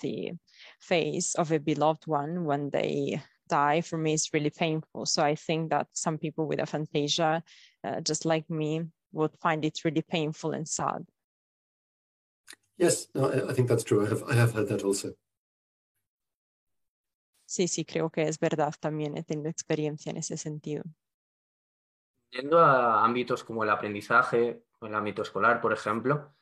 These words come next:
Speaker 3: ¿podrían estas personas atravesar dificultades durante el mismo? Porque al final, realmente, si vemos un poco el sistema educativo, por lo menos aquí en España, está muy orientado muchas reglas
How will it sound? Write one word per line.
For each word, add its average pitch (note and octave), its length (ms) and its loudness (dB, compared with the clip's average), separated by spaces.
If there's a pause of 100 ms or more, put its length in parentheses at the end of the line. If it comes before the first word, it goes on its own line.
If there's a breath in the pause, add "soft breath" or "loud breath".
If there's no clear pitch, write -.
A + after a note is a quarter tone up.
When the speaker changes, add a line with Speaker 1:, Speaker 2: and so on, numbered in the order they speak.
(400 soft breath)
Speaker 3:
¿podrían A#2+ 360 4
estas D#3 260 4
personas C3 840 2
atravesar B2 720 2
dificultades A#2 800 2
durante A#2 340 2
el A2+ 100 2
mismo? A2+ 440 -6 (260 soft breath)
Porque A#2 160 4
al A2 60 4
final, B2 500 2 (220)
realmente, A#2 580 2
si G#2+ 340 -4
vemos G#2+ 360 0
un A#2+ 100 -2
poco A#2+ 260 4
el A#2 80 0
sistema A#2 360 0
educativo, A#2 640 2
por G#2+ 100 -2
lo G2+ 140 -2
menos A2 600 -4 (100)
aquí G#2+ 360 -8
en G#2+ 160 -4
España, A2 600 -2 (460 soft breath)
está - 260 0
muy D3 200 6
orientado A2 720 2
muchas A2 840 -4
reglas A2+ 800 2